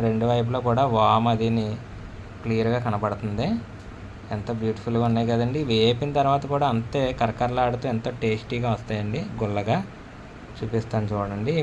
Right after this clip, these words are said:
మిగిలింది, కటింగ్లో మిగిలింది అంతా ఒక పక్కన పెట్టుకోవచ్చు. పక్కన పెట్టుకొని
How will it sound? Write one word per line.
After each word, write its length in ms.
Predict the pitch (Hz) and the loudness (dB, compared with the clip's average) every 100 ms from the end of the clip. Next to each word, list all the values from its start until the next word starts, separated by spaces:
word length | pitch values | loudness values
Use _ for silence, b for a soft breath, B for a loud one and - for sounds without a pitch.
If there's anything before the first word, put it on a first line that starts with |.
| 127 | 2
మిగిలింది, 420 | 110 120 143 143 135 | 2 2 0 0 0
కటింగ్లో 360 | 117 127 131 139 | 0 0 0 0
మిగిలింది 320 | 123 123 135 131 | 0 -2 -2 -2
అంతా 140 | 123 139 | 0 0
ఒక 60 | 131 | 2
పక్కన 200 | 110 120 120 | 0 0 -2
పెట్టుకోవచ్చు. 540 | 107 - 110 - - 165 226 - - - - - - - | -2 -2 -4 -4 -2 -2 -4 -10 -16 -16 -14 -14 -10 -2
పక్కన 240 | 110 123 127 | -2 -2 -2
పెట్టుకొని 420 | 123 - 127 123 | -2 0 -2 0